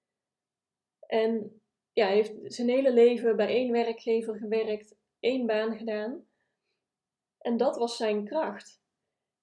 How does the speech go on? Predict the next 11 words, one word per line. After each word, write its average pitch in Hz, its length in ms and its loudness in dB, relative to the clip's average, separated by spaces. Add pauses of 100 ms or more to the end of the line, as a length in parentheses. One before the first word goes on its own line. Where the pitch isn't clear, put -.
(140)
En 247 440 -6
mijn 247 220 0
moeder, 262 580 0 (400)
die 233 640 -4 (1040)
werkt 254 420 0
voor 247 120 -2
zichzelf 233 600 -2
en - 160 -2
die 226 180 6
heeft, 226 420 4
ehm, 220 480 -4